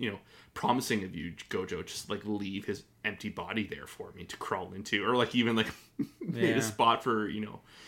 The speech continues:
Speaker 1: uh, uh, you know, the, you know, me to, like, fit into his head or whatever. But, um, yeah, I don't know. It's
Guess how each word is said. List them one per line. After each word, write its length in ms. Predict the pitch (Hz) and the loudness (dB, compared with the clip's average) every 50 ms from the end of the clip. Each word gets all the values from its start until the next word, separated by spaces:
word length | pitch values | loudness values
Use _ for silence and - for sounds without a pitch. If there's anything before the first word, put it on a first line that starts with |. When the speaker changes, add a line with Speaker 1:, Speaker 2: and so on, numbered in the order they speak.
| - - - - - - | -20 -20 -20 -18 -10 -4
Speaker 1:
uh, 360 | 101 101 98 95 87 92 101 - - - - - - - _ _ - | -2 -2 -2 -2 -4 -6 -8 -10 -12 -12 -20 -20 -20 -20 _ _ -8
uh, 140 | - 101 87 87 87 87 85 - | -6 -6 -6 -8 -10 -10 -8 -8
you 80 | 98 | -6
know, 60 | 104 104 | -6 -8
the, 120 | 90 85 - - - | -8 -10 -12 -14 -8
you 120 | - 110 98 | -6 -6 -6
know, 60 | 85 | -4
me 180 | 87 107 107 104 | -2 0 0 0
to, 180 | 107 - - - | -2 -6 -8 -4
like, 140 | - 95 - | -4 -4 -4
fit 180 | - - 104 101 | -2 -2 -2 -2
into 160 | 95 98 95 | -2 -4 -6
his 120 | - - | -6 -4
head 160 | - 101 98 | -2 0 0
or 80 | 98 101 | 2 0
whatever. 400 | 98 101 101 104 - - - - | 0 -2 -6 -6 -6 -8 -8 -4
But, 280 | - 104 107 - - - | -4 -6 -6 -6 -6 -4
um, 280 | 101 - - - - - _ - - - - - - - - - - - - | -4 -4 -4 -8 -12 -14 _ -20 -20 -20 -20 -20 -20 -20 -20 -20 -14 -6 0
yeah, 220 | 165 185 196 - 214 | 2 2 4 4 2
I 40 | |
don't 120 | 262 277 269 | 2 2 2
know. 200 | 285 285 254 - - - | 2 0 0 -2 -4 -2
It's 680 | - 160 156 - - - - - - - - - - - | -4 -2 -2 -2 -4 -2 -2 -4 -4 -6 -8 -10 -10 -12